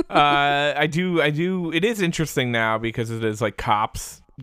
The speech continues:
going against all the people who are, like, like, they're telling these stories, and it's just really funny to think of, like, some guy who has, like, a Blue Lives Matter sticker on his truck who was also, like,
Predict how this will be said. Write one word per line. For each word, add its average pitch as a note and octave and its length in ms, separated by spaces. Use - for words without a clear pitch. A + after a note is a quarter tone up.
going A2 280
against G#2 380
all G#2 180
the F#2 60
people G#2 320
who A2 100
are, G#2+ 140
like, G2 340
like, D3+ 240
they're D3+ 200
telling D3+ 300
these C#3 140
stories, C3 560
and A#2 80
it's A2+ 100
just B2 160
really A#2+ 220
funny A2+ 280
to A2+ 100
think G#2+ 200
of, B2 80
like, A#2 120
some A#2+ 220
guy G#2+ 300
who A2 60
has, G#2+ 160
like, A2+ 100
a A2+ 40
Blue G#2+ 260
Lives G#2 280
Matter G#2 520
sticker - 320
on G#2 120
his F#2+ 120
truck G2 380
who B2 100
was A#2 120
also, G#2+ 380
like, G#2+ 260